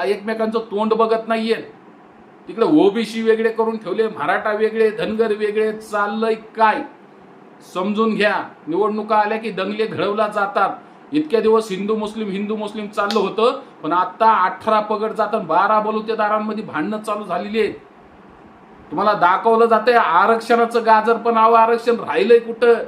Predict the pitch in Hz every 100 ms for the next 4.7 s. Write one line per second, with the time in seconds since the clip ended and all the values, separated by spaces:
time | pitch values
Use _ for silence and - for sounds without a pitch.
0 | - - - - 269 - 277 269 262 196
1 | 175 202 196 190 185 175 170 165 156 139
2 | 117 101 - - - - - - - -
3 | 170 196 214 208 220 220 220 220 220 202
4 | 208 214 220 220 220 226